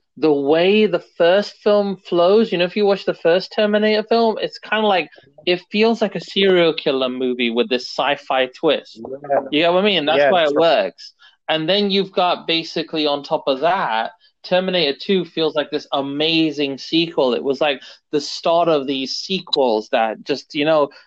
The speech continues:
Speaker 1: they became
Speaker 2: Right.
Speaker 1: events. You know, this film was such an event. I remember, you know, I remember watching it, even though, like,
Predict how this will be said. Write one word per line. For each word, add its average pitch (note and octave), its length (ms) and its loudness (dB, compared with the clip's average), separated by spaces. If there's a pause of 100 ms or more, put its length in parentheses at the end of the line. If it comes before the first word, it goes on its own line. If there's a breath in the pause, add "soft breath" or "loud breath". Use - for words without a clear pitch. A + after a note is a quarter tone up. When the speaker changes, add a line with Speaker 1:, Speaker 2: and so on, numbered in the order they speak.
(120 loud breath)
Speaker 1:
they D#3 120 2
became D3+ 320 -2
Speaker 2:
Right. D3+ 180 2
Speaker 1:
events. C#3 720 -2
You C3+ 80 0
know, C3+ 160 2
this D#3 180 -2
film F#3+ 220 0
was - 160 -6
such - 240 -4
an D#3+ 120 -2
event. C3+ 440 -2
I A#2 60 0
remember, E3 500 2 (240 loud breath)
you F3+ 100 0
know, G#3 100 2
I G3+ 80 0
remember G3+ 360 2
watching D#3+ 520 -2
it, A#2 200 0
even C#3+ 300 -6
though, C#3 180 4
like, B2 320 0